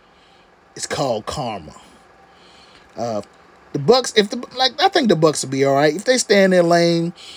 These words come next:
I think Doc, Doc will get them straight after this All-Star break. But right now, they're currently in the number three spot. They were in the number two spot when, uh, Adrian Griffin was the coach. So, you dropped the spot. Management,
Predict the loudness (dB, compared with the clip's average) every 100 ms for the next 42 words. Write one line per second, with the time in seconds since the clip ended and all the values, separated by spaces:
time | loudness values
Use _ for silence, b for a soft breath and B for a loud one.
0 | B B -14 -2 0 2 2 2 2 2
1 | 2 2 0 0 -2 0 0 -2 -6 -6
2 | -4 -4 -4 -2 -2 -2 -2 -2 -2 -2
3 | -2 -4 b b _ 0 0 2 0 0
4 | 0 -2 -2 -2 -2 -4 -4 -4 -4 -2
5 | -2 -2 _ _ b b -2 2 2 0
6 | -2 -2 -4 -4 -2 0 0 -2 -8 -14
7 | -10 -8 -6 -2 -2 -2 -4 -4 -4 -6
8 | -6 -8 -6 -4 -4 -4 -4 -6 -10 B
9 | B B B -6 2 4 4 0 -4 -2
10 | -4 -8 -20 -20 B B B 2 4 4
11 | 2 0 0